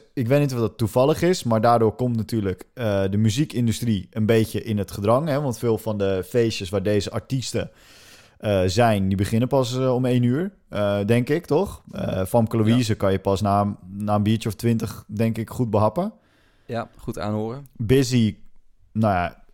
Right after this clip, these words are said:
Speaker 1: een beetje schuren op Busy, denk ik dat je ook wel toch wel een tikkie op moet hebben.
Speaker 2: Ja.
Speaker 1: Eh, dus het, het, het riekt ernaar dat het niet alleen maar is dat ze, ehm, eh, net
Speaker 2: Vragen hebben.
Speaker 1: Ja, dat ze vragen hebben, hè, zoals Doutse, die, die gewoon, die denkt,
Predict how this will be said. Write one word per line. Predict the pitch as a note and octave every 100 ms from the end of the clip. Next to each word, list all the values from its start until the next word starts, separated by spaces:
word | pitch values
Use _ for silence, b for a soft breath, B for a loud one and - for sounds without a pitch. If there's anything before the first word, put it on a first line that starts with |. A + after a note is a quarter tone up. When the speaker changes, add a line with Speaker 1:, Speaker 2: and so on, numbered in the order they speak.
| - - A#2+
Speaker 1:
een | A2+
beetje | A#2 G#2+
schuren | - C#3 C#3+ A#2+
op | F2+
Busy, | B2+ C3+ G#2+
denk | G2 G#2 G2
ik |
dat | G#2
je | -
ook | B2+ B2+
wel | C#3+ C#3 C3 - _ _ - -
toch | C#3
wel | B2+ C3
een | B2
tikkie | D3+ C#3+ C#3
op | C3+
moet | C#3 C#3+
hebben. | C#3 C#3 F3 D4+ - - - _ _ _ -
Speaker 2:
Ja. | - _ _ _
Speaker 1:
Eh, | - A#2+ A#2+ A#2 A2+ A2+ G#2
dus | C3+ C#3 C3 - - - _ - - _ _
het, | C3 G#2+ A#2
het, | - B2+ -
het | C3 G2+
riekt | G#2+ B2+ G3+ - G3+
ernaar | F3 E3+ F#3 C4+ - A3
dat | B2 -
het | A2
niet | C3+ C#3+
alleen | A#2+ B2 B2
maar | A2+ A2
is | G#2+
dat | - G#2+
ze, | - G#2+ G2+ G2 F#2+ F#2+ F#2+ -
ehm, | G2+ F#2 F#2 F2+ F2+ F2+ F2+ F2+ F2+ -
eh, | - - - - -
net | A2+ A#2+
Speaker 2:
Vragen | B2 C3+
hebben. | A#2 A#2 D#3
Speaker 1:
Ja, | C#3 A2+
dat | A2
ze | A#2+
vragen | C3 B2+ D3+ E3
hebben, | E3 E3
hè, |
zoals | F3 B2+ G2+
Doutse, | A2 E3 - D#3
die, | B2
die | A2+ A2+
gewoon, | A2 G#2+ G#2+ G#2+ G2+
die | G#2
denkt, | G#2 G#2 -